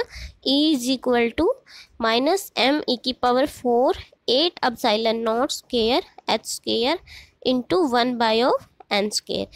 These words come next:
ये सारी वैल्यूज़ क्या है हमारे पास, कांस्टेंट है, इसकी वैल्यू हम पुट कर लेंगे, और हमारे पास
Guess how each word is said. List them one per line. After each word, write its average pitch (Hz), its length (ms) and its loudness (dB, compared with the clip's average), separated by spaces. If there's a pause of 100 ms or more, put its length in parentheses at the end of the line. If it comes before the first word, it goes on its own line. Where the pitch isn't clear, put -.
(260)
ये 285 240 0
सारी 302 380 2
वैल्यूज़ 294 540 0
क्या 302 140 2
है 294 140 0
हमारे 247 360 -2
पास, 320 500 -2
कांस्टेंट 226 640 -2
है, 302 220 0 (440)
इसकी - 340 -4
वैल्यू 277 340 2
हम 294 180 2
पुट 302 300 -6
कर 269 160 0
लेंगे, 254 340 0
और 294 220 2
हमारे 247 380 -2
पास 269 400 -2